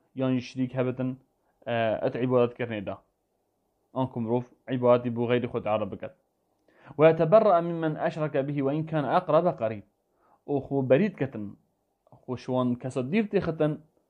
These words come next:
خو براعت کت شوان کسا، یه کو شریکا بو چید کن، خو هکه چند نیزی که مروفی جی بن. ولو باب مروفی بتن، یا برای مروفی بتن. مادم مشرکه، او نه چی مروفیه. مروف بری اشوی،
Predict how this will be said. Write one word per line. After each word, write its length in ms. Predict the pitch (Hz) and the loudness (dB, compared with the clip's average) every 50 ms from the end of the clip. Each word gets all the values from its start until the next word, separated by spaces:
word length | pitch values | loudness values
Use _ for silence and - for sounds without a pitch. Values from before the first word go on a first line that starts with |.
| _ _ _ _ _ _ _ _ _ _ - | _ _ _ _ _ _ _ _ _ _ -20
خو 180 | - - - 127 | -16 -10 -8 0
براعت 500 | 123 123 120 120 123 107 175 196 196 196 | 4 6 6 8 8 6 6 4 2 0
کت 180 | 185 190 175 | -4 -4 -4
شوان 200 | - - 180 175 | -4 -4 -6 -4
کسا، 340 | 175 180 165 156 180 180 170 | -2 -4 -2 0 2 2 2
یه 160 | 160 156 147 | 2 0 -2
کو 120 | 143 - 147 | -4 -4 -10
شریکا 380 | - - 131 135 139 143 139 | -12 -10 -8 -6 -2 0 0
بو 200 | 131 123 131 131 | 0 0 0 -2
چید 220 | 131 - 147 143 - | -2 -2 -4 -6 -4
کن، 240 | 151 151 160 160 160 - _ _ _ | -4 -4 -4 -6 -10 -16 _ _ _
خو 180 | _ - - 160 | _ -8 -4 -2
هکه 280 | 147 139 131 131 135 131 | -2 -2 -2 -2 -6 -8
چند 220 | - - 151 147 | -6 -2 -2 0
نیزی 260 | 135 131 123 131 147 | 2 2 0 0 -4
که 100 | 143 156 | -4 -2
مروفی 320 | 143 139 135 131 120 123 113 | -2 0 2 2 2 0 -2
جی 100 | 117 107 | -4 -8
بن. 160 | - 101 104 - _ _ _ - | -12 -14 -16 -16 _ _ _ -2
ولو 260 | 147 139 135 131 123 | 0 2 2 2 2
باب 300 | 117 127 135 135 127 131 | 2 4 4 4 4 2
مروفی 300 | 131 131 131 131 123 120 | 0 2 2 0 0 -2
بتن، 240 | 127 - 139 131 127 | -4 -4 -2 -2 0
یا 100 | 127 127 | 0 0
برای 320 | 123 117 123 131 127 120 | 0 2 2 2 2 2
مروفی 260 | 117 117 113 113 113 | 0 0 -2 -4 -4
بتن. 280 | 101 98 104 - 101 98 _ _ _ _ _ _ _ _ _ _ _ _ _ _ _ _ - | -4 -6 -10 -10 -12 -18 _ _ _ _ _ _ _ _ _ _ _ _ _ _ _ _ -2
مادم 320 | 139 135 135 131 147 143 | 2 2 4 4 4 2
مشرکه، 540 | 139 135 127 - - 135 127 - 185 214 254 - _ _ _ _ _ _ - | 2 2 -2 -2 -4 -8 -4 -2 -2 -2 -2 -4 _ _ _ _ _ _ -4
او 100 | 151 143 | -4 -2
نه 120 | 135 123 120 | -2 -4 -6
چی 200 | - - 127 117 | -8 -8 -8 -8
مروفیه. 440 | 110 107 110 107 101 101 92 95 - _ _ _ _ _ _ _ _ _ - | -6 -6 -6 -8 -8 -8 -10 -12 -14 _ _ _ _ _ _ _ _ _ -8
مروف 240 | 135 131 139 147 135 | -2 2 2 2 2
بری 260 | 123 120 127 139 139 123 | 2 0 0 2 2 2
اشوی، 320 | 131 127 - - 107 | 0 -2 -6 -12 -16